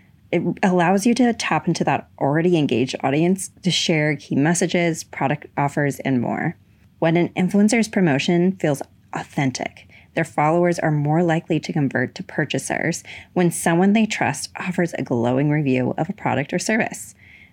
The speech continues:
I personally believe that one, just one, carefully curated collaboration with the right influencer can have a profound impact on your business.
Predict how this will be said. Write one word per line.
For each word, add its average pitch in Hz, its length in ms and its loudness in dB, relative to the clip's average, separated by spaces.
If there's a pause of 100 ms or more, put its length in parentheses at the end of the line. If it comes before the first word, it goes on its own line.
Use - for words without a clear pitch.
(340)
I - 140 2
personally 185 400 0
believe 175 200 4
that 170 180 0
one, 135 580 2 (220)
just - 300 -4
one, 165 440 0
carefully 196 420 0
curated 175 580 0
collaboration 135 760 0
with 175 120 0
the 147 100 0
right 127 360 -2
influencer 170 680 -2 (260)
can 175 140 2
have 170 260 0
a 170 140 2
profound 143 840 -2
impact 131 520 -2
on 127 240 -4
your 127 120 -4
business. - 640 -8